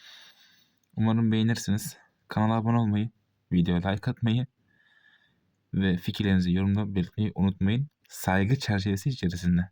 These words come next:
Allah'a emanet olun. Hepinize merhaba arkadaşlar. Uçağın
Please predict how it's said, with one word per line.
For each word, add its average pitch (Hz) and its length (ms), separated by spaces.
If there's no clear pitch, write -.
Allah'a 90 260
emanet 85 340
olun. 110 100
Hepinize 113 400
merhaba 101 320
arkadaşlar. 92 560
Uçağın 123 560